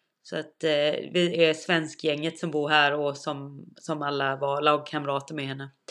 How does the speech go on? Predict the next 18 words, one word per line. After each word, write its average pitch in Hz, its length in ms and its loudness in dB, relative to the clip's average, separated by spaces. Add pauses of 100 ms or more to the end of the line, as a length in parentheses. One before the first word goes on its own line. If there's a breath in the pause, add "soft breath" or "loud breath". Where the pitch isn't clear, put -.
(680 loud breath)
Så - 140 4
får 208 80 10
vi 214 80 8
se, 175 200 6
det 180 80 4
kanske 196 260 4
är 180 40 6
fler 165 260 8
som 175 160 2
stöttar 160 400 4
härifrån 147 500 4
också, 151 360 0 (220 loud breath)
men, 160 300 0
eh, 147 300 2
vi 160 100 -2
började 143 440 -2
med 139 100 -12
det. 139 120 -12